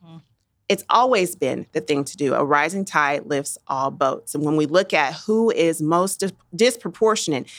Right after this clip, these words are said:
Speaker 2: in their experience in business, African-American owned businesses make up that category, unfortunately. Um, so <sighs> what I fear is that people will misrepresent what this,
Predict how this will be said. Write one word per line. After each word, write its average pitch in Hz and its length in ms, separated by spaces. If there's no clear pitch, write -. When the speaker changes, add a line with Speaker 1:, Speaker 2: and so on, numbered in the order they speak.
Speaker 2:
in 180 80
their 170 140
experience 180 540
in 151 100
business, 180 400
African-American 170 720
owned 151 220
businesses 147 560
make 160 300
up 147 300
that 127 220
category, 123 540
unfortunately. 139 760
Um, 170 380
so 190 560
<sighs> - 280
what 214 240
I 175 160
fear 254 440
is 175 240
that 156 220
people 208 420
will 156 540
misrepresent 170 1120
what 175 320
this, 180 240